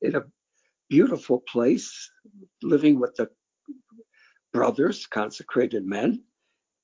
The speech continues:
and looking at a beautiful television set, sitting in a comfortable chair?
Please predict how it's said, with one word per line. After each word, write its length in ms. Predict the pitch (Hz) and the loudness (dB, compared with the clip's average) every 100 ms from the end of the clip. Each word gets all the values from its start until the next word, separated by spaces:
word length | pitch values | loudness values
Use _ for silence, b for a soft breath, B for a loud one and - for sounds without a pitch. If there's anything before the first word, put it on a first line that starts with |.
| _ - | _ -6
and 320 | - 131 175 - _ _ _ _ _ _ | -4 -2 -4 -6 _ _ _ _ _ _
looking 400 | 170 214 - 139 | 2 4 6 4
at 200 | 120 123 - | 4 -2 -4
a 100 | 139 | -2
beautiful 480 | 131 139 143 - 120 | 6 6 4 0 -2
television 600 | - 127 117 123 123 117 | 2 0 2 -2 -4 -6
set, 300 | - 151 - | -2 -2 -2
sitting 400 | - 170 165 147 | 2 2 4 0
in 100 | 123 | -4
a 60 | |
comfortable 640 | - 120 123 120 117 113 110 | -4 -4 -2 -4 -4 -6 -6
chair? 440 | - 113 247 | -6 -4 -2